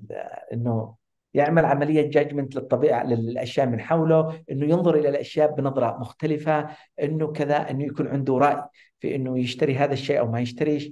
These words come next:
إنه يحدد اللون اللي يشتيه يأخذه ولا ما يأخذوش، إنه يحدد،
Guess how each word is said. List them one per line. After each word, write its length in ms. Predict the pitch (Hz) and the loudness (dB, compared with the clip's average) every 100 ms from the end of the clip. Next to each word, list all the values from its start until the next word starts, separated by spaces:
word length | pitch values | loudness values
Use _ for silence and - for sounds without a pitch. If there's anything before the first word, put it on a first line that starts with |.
| - | -10
إنه 180 | 127 123 | -4 -4
يحدد 380 | - 143 139 | 0 -2 2
اللون 260 | 135 127 127 | 2 2 2
اللي 160 | 120 117 | 0 -2
يشتيه 400 | 113 - 123 120 | -6 -6 -4 -4
يأخذه 300 | - 131 120 | -6 -6 -4
ولا 220 | 120 113 | -2 0
ما 120 | 120 | -2
يأخذوش، 460 | 139 120 135 147 147 - - - | -4 -4 -2 -2 -2 -10 -20 -6
إنه 160 | 139 151 | 0 2
يحدد، 580 | 135 156 147 147 143 | 2 -2 2 0 0